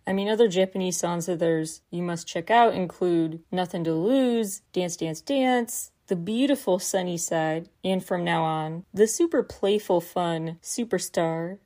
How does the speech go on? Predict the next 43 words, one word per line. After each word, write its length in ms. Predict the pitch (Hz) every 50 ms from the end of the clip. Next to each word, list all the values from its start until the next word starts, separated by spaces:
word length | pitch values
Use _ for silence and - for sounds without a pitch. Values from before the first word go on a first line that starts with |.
| _ -
and 220 | 208 247 277 247
Lucky 300 | 190 175 190 180 - 196
Star. 540 | 185 - - - 160 156 151 151 156 165 - _ _
That 120 | - 202 226
is 100 | 240 220
a 60 | 185
very 160 | 180 196 190
cute 260 | 185 - - 175 165
video 500 | 175 240 240 247 233 220 208 208 208 208 -
with 160 | - 285 277
a 60 | 285 262
cute 280 | - - 285 277 -
dog, 520 | - 226 214 208 202 196 190 196 190 - -
balloon 280 | 185 196 214 220 214
ride, 560 | 208 208 202 190 190 185 185 180 180 175 180
picnic. 680 | - - 196 196 - 196 185 185 180 175 175 175 - - -
The 160 | 175 196 214
imagery 480 | - 233 247 262 233 202 208 233 220 208
is 120 | 202 175
just 260 | - - 190 185 -
very 640 | - 165 180 185 180 180 180 175 170 160 160 156 160 -
cute 300 | - - 269 277 277 - -
and 180 | 202 196 190
a 60 | 185
fun 520 | 170 - - 226 226 226 220 214 214 214 220 -
sunny 360 | - - - 247 240 240 240
day 300 | 190 180 202 190 190 190 175
image. 540 | 175 170 160 160 156 156 160 170 - - - _ -
Yeah, 120 | 185 196
they've 140 | 190 220 220
really 180 | 262 294 294 262
pulled 280 | - - 226 208 190
off 320 | 196 185 180 185 180 - - _
a 120 | 196 190 180
vast 420 | 165 180 196 202 226 - - -
array 360 | 196 185 175 185 185 185 175
of 120 | 170 160 165
charms, 680 | - - 185 175 165 160 160 156 156 170 - - -
from 260 | - - 185 180 175
camp 460 | 170 - - 247 240 226 208 196 - -
to 140 | - - 170
cuteness 580 | - - - 214 - - 196 196 190 190 - -
to 540 | - - - - 185 175 165 156 156 156